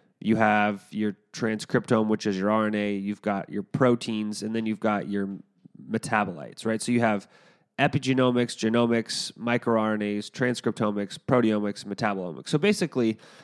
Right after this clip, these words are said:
you don't need to know any of those terms, but just, just think about it this way. You have several levels of abstraction and interaction between your genetics and what you actually display as a phenotype. So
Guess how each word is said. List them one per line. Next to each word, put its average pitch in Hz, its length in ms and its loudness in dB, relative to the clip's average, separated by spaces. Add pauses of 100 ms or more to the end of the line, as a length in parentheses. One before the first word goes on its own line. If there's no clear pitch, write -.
(160)
you 160 80 8
don't 226 60 6
need 226 120 4
to 151 240 4
know 131 220 6
any 131 160 6
of 113 80 4
those 104 160 0
terms, 135 340 4
but - 100 -14
just, 180 160 -2 (420)
just 185 180 2
think 214 100 0
about 160 140 6
it - 20 2
this 127 160 2
way. 107 80 2
You 135 140 4
have 143 120 6
several 196 440 4
levels 131 400 6
of 113 160 4
abstraction 113 760 0
and 107 140 0
interaction 107 580 -2
between 101 440 -4 (760)
your 117 140 4
genetics 120 640 2 (480)
and 123 120 2
what 117 140 4
you 117 120 4
actually 110 280 0
display 104 340 -2
as 98 120 -4
a 104 40 -10
phenotype. 165 420 -2 (1040)
So 151 400 4